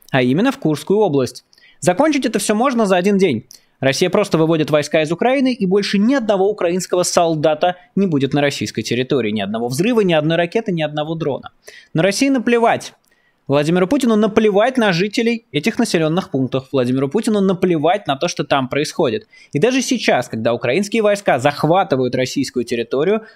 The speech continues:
российские власти, в том числе и местные, продолжают врать. Человек, который руководит Суджей, рассказывает, что там нет сил В С У. Другие высокопоставленные лица, их помощники, рассказывают, что оттуда идет эвакуация. Местные жители говорят, что все это вранье,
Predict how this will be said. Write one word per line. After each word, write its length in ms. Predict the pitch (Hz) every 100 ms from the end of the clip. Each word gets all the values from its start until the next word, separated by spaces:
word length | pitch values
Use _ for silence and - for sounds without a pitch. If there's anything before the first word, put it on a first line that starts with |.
| -
российские 460 | 151 175 269 - 165
власти, 440 | 170 233 262 147
в 80 | -
том 180 | 220 220
числе 240 | - 147
и 20 |
местные, 360 | 135 196 190 156
продолжают 640 | 143 135 123 117 104 101 -
врать. 540 | 131 170 143 - - _ - -
Человек, 520 | - 170 190 294 294 - -
который 300 | 160 202 196
руководит 400 | 190 202 202 208
Суджей, 320 | 269 285 208
рассказывает, 500 | 180 175 277 269 226
что 160 | - 180
там 260 | 254 233
нет 200 | 180 226
сил 200 | - 170
В 120 | 165
С 120 | 170 233
У. 340 | 190 120 123 - - -
Другие 720 | 151 143 175 269 190 135 -
высокопоставленные 960 | 143 151 - - 170 - 165 156 151 160
лица, 300 | 269 - 160
их 160 | -
помощники, 560 | 156 156 156 - 135 135
рассказывают, 480 | 127 - 240 247 196
что 140 | 151
оттуда 300 | 139 226 208
идет 220 | 156 196
эвакуация. 800 | 185 185 220 190 151 - 139 123 _ -
Местные 320 | 139 131 127 113
жители 300 | 156 247 240
говорят, 360 | 208 170 123
что 180 | - 143
все 220 | - 143
это 140 | 160 123
вранье, 600 | 101 131 123 117 113